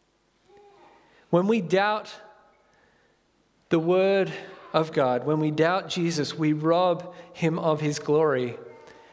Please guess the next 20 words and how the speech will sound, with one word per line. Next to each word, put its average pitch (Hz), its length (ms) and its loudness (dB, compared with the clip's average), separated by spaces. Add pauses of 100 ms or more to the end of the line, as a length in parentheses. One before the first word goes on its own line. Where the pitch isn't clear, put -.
(100)
and 143 160 2
we 160 80 2
rob 170 280 2
ourselves 160 600 0
of 143 80 0
assurance. 135 840 -2 (1600)
Back 190 200 4
in 226 80 -4
the 202 60 -4
sixteen 202 360 0
hundreds, 196 380 2
there 180 140 4
was 175 160 -2
a 175 40 0
group 202 400 2
of 175 320 0
people 202 440 2
who 170 280 2 (360)
came 220 280 0
together, 190 600 0